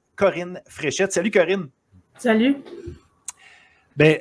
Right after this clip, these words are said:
Speaker 1: euh, très content de t'avoir. Euh, je parlais, on parlait ensemble, euh, deux minutes avant de, avant de faire l'entrevue. Euh, je suis particulièrement content parce qu'on parle pas assez, justement, de rugby. Euh,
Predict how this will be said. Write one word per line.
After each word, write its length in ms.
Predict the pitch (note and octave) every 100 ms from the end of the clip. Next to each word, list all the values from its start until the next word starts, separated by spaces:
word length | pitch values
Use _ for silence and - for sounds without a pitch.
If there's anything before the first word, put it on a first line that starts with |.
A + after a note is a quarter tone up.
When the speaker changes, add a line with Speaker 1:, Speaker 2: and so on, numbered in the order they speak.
| F3+
Speaker 1:
euh, 160 | D3
très 160 | D3 G3
content 320 | G#3 D#3+ G3
de 60 | G3
t'avoir. 520 | F3 C3+ D#3+ F#3 F3
Euh, 260 | C#3+ C#3
je 80 | C3
parlais, 400 | - C3+ D#3+ D3+
on 220 | C#3+ D3
parlait 240 | D3 D#3+ E3+
ensemble, 380 | D#3 F3 F3 D#3
euh, 320 | D3+ C#3+ C#3+
deux 160 | C#3
minutes 280 | E3 D#3+ F#3
avant 240 | E3+ C#3+ D#3
de, 120 | D3+
avant 480 | C#3+ C#3+ C#3+ C#3 D#3
de 40 |
faire 200 | E3 D3
l'entrevue. 640 | D3 C#3+ C3 B2+ C3 F3 F3+ - - -
Euh, 160 | B2+
je 60 | A#2
suis 100 | -
particulièrement 580 | D3 - D#3+ E3 E3 G#3
content 540 | - F#3+ D3+ - G#3
parce 220 | G#3 D3+ -
qu'on 160 | E3+
parle 240 | D#3+ E3+ D#3
pas 160 | F#3
assez, 380 | D#3+ - F3+ F3
justement, 600 | D3 C3 C3+ D3+ C#3+ D#3+
de 100 | D3+
rugby. 600 | C3 B2 D3 B2+ B2+ F3+ F#3 _ _ _
Euh, 260 | B2 B2+